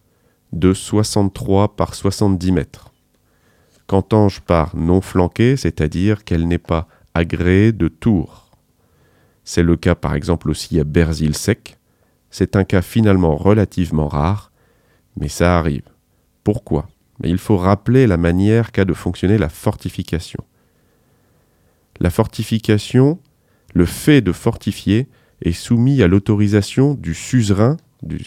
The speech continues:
seigneur qui réclame la fortification. C'est un droit, mais c'est un droit accordé.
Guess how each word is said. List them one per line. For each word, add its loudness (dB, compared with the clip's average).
seigneur 2
qui -12
réclame 0
la -4
fortification. -12
C'est -2
un 4
droit, 0
mais -10
c'est -8
un 2
droit -4
accordé. 0